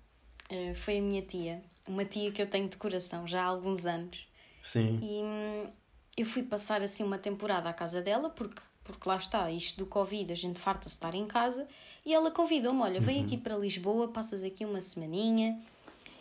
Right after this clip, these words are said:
Speaker 1: e estás aqui com a tia, porque a tia está de férias", e pronto. Eu fui para a casa dela, estava a ter uma aula de teatro do, do meu curso menor, com a câmara ligada, ela chega ao pé de mim e diz,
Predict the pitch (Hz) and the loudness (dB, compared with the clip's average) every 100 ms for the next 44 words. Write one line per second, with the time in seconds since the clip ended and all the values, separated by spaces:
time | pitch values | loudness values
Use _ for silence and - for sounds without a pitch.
0 | - 220 247 240 247 254 254 262 254 285 | -10 0 2 2 2 0 0 -2 0 -2
1 | 294 - - 277 277 269 254 240 - 302 | -2 -6 -8 -6 -2 -2 -2 -4 0 4
2 | 302 294 277 254 240 254 208 196 208 - | 4 2 -2 -4 -6 -8 -8 -8 -10 -16
3 | _ _ 208 185 - 170 180 175 190 214 | _ _ -4 -4 -4 -10 -10 -8 -6 -2
4 | 247 269 311 349 - _ - - - - | 0 0 -2 -8 -14 _ -20 -20 -20 -20
5 | - - - - - 302 196 180 - 180 | -20 -20 -6 -4 2 2 2 -2 -2 0
6 | 202 226 254 269 247 196 180 - 202 190 | 4 6 8 6 2 -2 -4 -10 -6 0
7 | 190 185 - - 190 220 - - - _ | 2 0 -2 4 6 6 2 -10 -14 _
8 | - 190 185 180 185 202 196 202 175 - | -10 -6 -4 -4 0 2 2 0 0 2
9 | 226 233 277 - - - - - - - | 2 2 -2 -8 -16 -20 -20 -20 -20 -20
10 | - _ 240 247 240 311 247 196 202 226 | -20 _ 2 2 4 4 4 4 2 0
11 | 233 240 254 277 302 - _ - 226 254 | 2 2 2 0 -4 -8 _ 2 4 6
12 | - 214 202 220 226 247 294 - 320 294 | 4 4 0 0 0 2 0 0 0 0
13 | 262 - | -2 -4